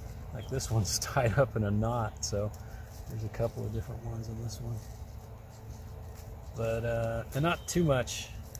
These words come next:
rodent damage. We had a couple on the other side that had some damage, but these guys all look pretty good. So we'll just continue digging them out, see where we get. I think we're gonna have a nice harvest out of this for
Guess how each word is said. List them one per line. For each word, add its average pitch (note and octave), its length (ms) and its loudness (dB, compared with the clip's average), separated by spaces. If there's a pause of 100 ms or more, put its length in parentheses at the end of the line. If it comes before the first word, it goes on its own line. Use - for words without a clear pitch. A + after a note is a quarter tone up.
(340)
rodent A#2+ 340 6
damage. A#2 420 2
We A#2+ 120 2
had C3+ 120 6
a A2 40 2
couple A2+ 520 6 (140)
on G#2 160 0
the G#2+ 160 2
other A2+ 160 2
side G2+ 300 2
that F#2+ 120 0
had G#2 220 0
some G2 180 -2
damage, G#2 460 -2
but G2+ 180 -2 (580)
these B2 120 -4
guys B2 220 0
all A#2 180 4
look A2+ 160 0
pretty A2+ 200 0
good. A2+ 320 0 (2000)
So D3 180 -2
we'll C#3+ 120 0
just C3 260 -2
continue E3 380 4
digging F3 260 6
them F3+ 120 4
out, G3+ 260 2
see D3 120 0
where D#3+ 140 0
we E3+ 120 2
get. F#3 220 0 (720)
I C#3+ 40 -4
think - 240 -2
we're B2+ 80 0
gonna A#2 180 2
have G#2+ 80 0
a G#2+ 60 2
nice A2 240 0
harvest C3 440 0
out G#2+ 120 2
of G#2+ 100 -2
this B2+ 160 -2
for G2+ 240 -2